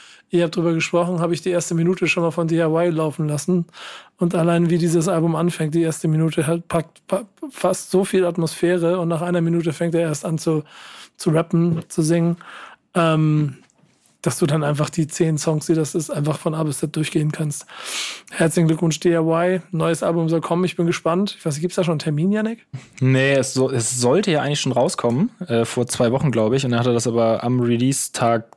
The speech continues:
Speaker 2: verschoben auf unbestimmt nochmal. Ist noch nicht fertig, er sitzt noch dran. Er meldet sich. <laughs>
Speaker 1: Ja, krass.
Speaker 2: Mal gucken.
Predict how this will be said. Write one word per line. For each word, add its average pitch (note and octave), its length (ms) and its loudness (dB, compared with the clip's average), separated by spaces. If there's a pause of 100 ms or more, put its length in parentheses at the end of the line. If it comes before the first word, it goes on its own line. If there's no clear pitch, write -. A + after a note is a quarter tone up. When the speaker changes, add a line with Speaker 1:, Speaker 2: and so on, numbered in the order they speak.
Speaker 2:
verschoben A2 600 0
auf G#2 340 -2
unbestimmt G#2+ 500 -2
nochmal. G2 360 0 (160)
Ist B2 180 0
noch A#2+ 80 2
nicht A#2+ 160 2
fertig, C3 320 2
er A2+ 80 -2
sitzt A2+ 220 -4
noch A2 120 -4
dran. G2 300 -2 (160)
Er A#2+ 100 -4
meldet G#2+ 300 0
sich. - 220 -2 (160)
<laughs> - 500 -4
Speaker 1:
Ja, D3 220 -2
krass. - 140 -4
Speaker 2:
Mal B2 100 2
gucken. A2 320 0